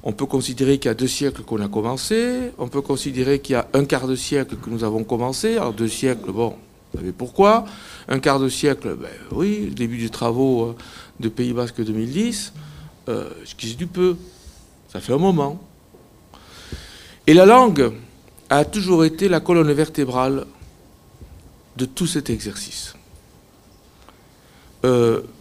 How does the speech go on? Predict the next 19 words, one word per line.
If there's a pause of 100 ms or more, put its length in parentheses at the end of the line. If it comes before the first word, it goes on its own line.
(220)
en
conscient
ou,
ou
en
inconscient. (1300)
Quelquefois
inconscient. (1500)
Euh,
en
tout
cas,
elle
a
été
la
colonne
vertébrale.
Alors,